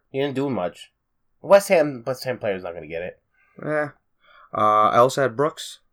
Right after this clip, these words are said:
Speaker 2: Brooks honestly
Speaker 1: He has
Speaker 2: had a
Speaker 1: a good
Speaker 2: good
Speaker 1: year,
Speaker 2: year.
Speaker 1: but
Speaker 2: He had a really good year.
Speaker 1: he's too
Speaker 2: But what
Speaker 1: young.
Speaker 2: did Pogba do?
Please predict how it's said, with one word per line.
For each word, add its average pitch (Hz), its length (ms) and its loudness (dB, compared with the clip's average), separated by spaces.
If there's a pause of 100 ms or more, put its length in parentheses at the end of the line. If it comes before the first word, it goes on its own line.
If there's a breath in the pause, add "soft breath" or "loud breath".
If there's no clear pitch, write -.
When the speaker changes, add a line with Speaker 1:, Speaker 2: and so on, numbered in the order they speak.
(480)
Speaker 2:
Brooks 156 240 -2
honestly 165 380 0
Speaker 1:
He 175 40 2
has 151 40 4
Speaker 2:
had 147 80 4
a - 20 8
Speaker 1:
a 190 40 6
good 185 60 4
Speaker 2:
good 202 60 4
Speaker 1:
year, 214 160 8
Speaker 2:
year. - 80 4
Speaker 1:
but 120 320 2
Speaker 2:
He 131 80 -2
had 165 60 2
a 175 40 2
really 175 240 4
good 170 140 -2
year. 175 100 4
Speaker 1:
he's 139 120 -6
too 202 200 -8
Speaker 2:
But 185 180 10
what 269 100 10
Speaker 1:
young. 294 100 2
Speaker 2:
did - 20 -20
Pogba 262 380 2
do? 95 260 -6